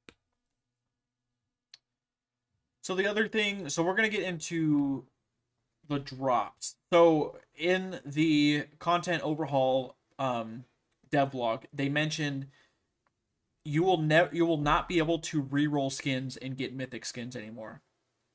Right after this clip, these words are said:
'Cause there, there, there was a very small chance that you could reroll s-, three skin shards and get a gemstone, a prestige skin, whatever.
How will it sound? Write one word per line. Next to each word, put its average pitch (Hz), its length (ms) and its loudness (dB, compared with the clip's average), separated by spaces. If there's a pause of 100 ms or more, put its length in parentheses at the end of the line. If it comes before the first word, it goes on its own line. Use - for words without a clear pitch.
(340)
'Cause 139 120 -4
there, 160 140 4
there, 165 280 4
there 160 100 0
was 147 120 2
a 180 40 2
very 165 300 4
small 175 280 0
chance 160 340 -2
that 139 100 -4
you 135 60 -2
could 131 180 -6
reroll 143 320 0
s-, 135 140 -6 (160)
three 151 160 -4
skin 147 260 -4
shards 160 320 0
and 135 140 -8
get 139 300 -2 (420)
a 185 80 0
gemstone, 139 800 -2 (140)
a - 40 -12
prestige 131 440 -6
skin, 127 260 -6
whatever. 113 460 -6